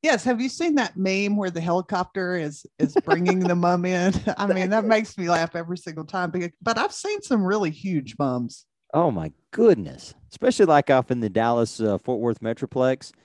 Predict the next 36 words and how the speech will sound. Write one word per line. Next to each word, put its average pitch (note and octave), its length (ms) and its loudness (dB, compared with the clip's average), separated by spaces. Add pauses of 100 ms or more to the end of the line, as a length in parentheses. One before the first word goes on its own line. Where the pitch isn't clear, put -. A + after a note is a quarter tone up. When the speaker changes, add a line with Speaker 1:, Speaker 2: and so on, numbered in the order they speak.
(440)
Speaker 2:
It's C3+ 320 2
this, B2 520 2
I, A#2+ 380 0
I, A#2 200 2 (260)
yeah, G#2+ 280 -2
I G2+ 80 2
don't A2+ 160 2
know G2 120 2
what's F#2 240 0
happening E2+ 380 -4
there. - 200 -2 (360)
<laughs> - 360 -20
Speaker 1:
I B3+ 80 6
mean, C4+ 280 6
Speaker 2:
It's F#3 120 -10
Speaker 1:
how D3+ 140 2
Speaker 2:
out A4 80 6
of A4+ 60 2
Speaker 1:
do - 60 0
you - 40 -4
Speaker 2:
control. A2 500 0 (260)
Speaker 1:
you C#4+ 120 4
have D#4+ 220 0
to E4 100 -2
have, C4+ 240 -2
like, A#3+ 280 -4
a, D#3+ 360 -6
a G3 100 -2
neck F#3 460 0 (100)
brace D3+ 480 -6
to D3 80 -6
wear E3 440 -2
it. C3+ 180 -4
<laughs> - 200 -4
I - 40 -6
mean, F#3 80 -8